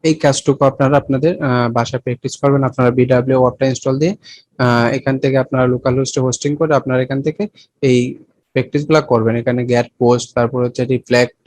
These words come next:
স্টোর, আহ, ব্লক। এই যে স্টোর ব্লকটা হচ্ছে যে আমরা যদি,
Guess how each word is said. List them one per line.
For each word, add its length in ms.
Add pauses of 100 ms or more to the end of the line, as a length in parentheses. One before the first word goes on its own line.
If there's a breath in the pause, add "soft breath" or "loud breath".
স্টোর, 580
আহ, 160
ব্লক। 440
এই 100
যে 200
স্টোর 280
ব্লকটা 380
হচ্ছে 260
যে 120
আমরা 240
যদি, 280